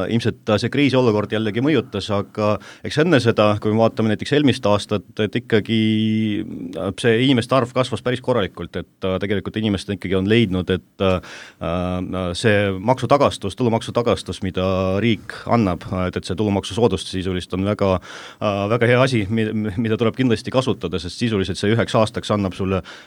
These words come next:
äh, sisuliselt kahekümneprotsendilise tootluse riigi poolt, mis on garanteeritud, et, äh, mida on raske kuskilt mujalt saada ja siis, noh, inimesed rohkem ja rohkem nagu saavad aru, et, et, äh, noh, et see on nende jaoks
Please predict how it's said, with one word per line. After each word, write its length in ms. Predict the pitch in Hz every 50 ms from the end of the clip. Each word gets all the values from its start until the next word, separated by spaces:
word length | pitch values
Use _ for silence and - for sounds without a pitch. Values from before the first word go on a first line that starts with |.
| _
äh, 220 | - 92 92 90 85
sisuliselt 260 | 117 113 107 - - 131
kahekümneprotsendilise 720 | 127 113 104 95 98 87 104 110 - 117 110 101 98 113 113
tootluse 480 | 147 135 104 - 92 85 95 92 87 87 -
riigi 240 | 104 110 104 90 92
poolt, 240 | - 98 95 85 - -
mis 80 | 85
on 80 | 98 95
garanteeritud, 800 | 92 104 104 101 90 113 117 113 92 90 87 - 87 85 - -
et, 220 | 82 - _ - 92
äh, 220 | 87 82 85 90 90 87
mida 160 | 92 90 95
on 140 | 92 92 92 90 - - - -
raske 240 | - 113 113 - -
kuskilt 320 | 107 110 107 - 113 98 -
mujalt 300 | 117 117 117 107 101 -
saada 300 | 135 131 117 90 95 92 85 82
ja 140 | 101 95 87
siis, 300 | 92 98 87 - - - 101
noh, 80 | 95 - 101
inimesed 320 | 104 107 95 95 - -
rohkem 300 | - 113 104 - - 92 98
ja 60 | 107
rohkem 240 | 104 - - 95 92
nagu 100 | 92 90
saavad 240 | 107 98 101 95 107 113
aru, 160 | 110 95 85 92 90
et, 140 | - - 87
et, 240 | - _ _ - 92
äh, 140 | 92 95 90 - - - - - - - - - - - - -
noh, 140 | 117 110 110
et 80 | 117 -
see 80 | 131
on 80 | 120 135
nende 160 | 131 127 127
jaoks 160 | 120 120 120